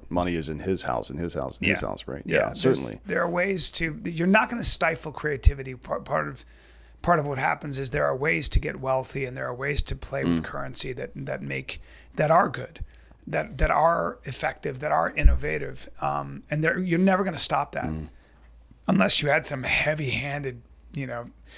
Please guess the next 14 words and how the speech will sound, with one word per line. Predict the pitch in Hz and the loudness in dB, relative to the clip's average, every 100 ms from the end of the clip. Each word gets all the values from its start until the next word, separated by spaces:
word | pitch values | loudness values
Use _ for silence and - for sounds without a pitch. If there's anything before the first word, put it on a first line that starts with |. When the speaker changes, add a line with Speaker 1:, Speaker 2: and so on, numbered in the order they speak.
| - - - | -20 -4 2
Speaker 2:
idea | 147 127 156 156 139 | 4 4 4 4 4
that | 127 120 | 2 0
this | 151 - | 2 2
is | 151 | 2
the | 143 | 0
way, | 143 143 | 0 0
and | 139 | -2
then | 156 - | -4 -2
we'd | 143 127 | -4 -4
be | 127 | -4
in | |
trouble. | 117 - - - | -4 -4 -6 -6
So, | - - - - - - | -2 -2 -4 -12 -20 -6
Speaker 1:
Yeah. | - 55 | -2 -2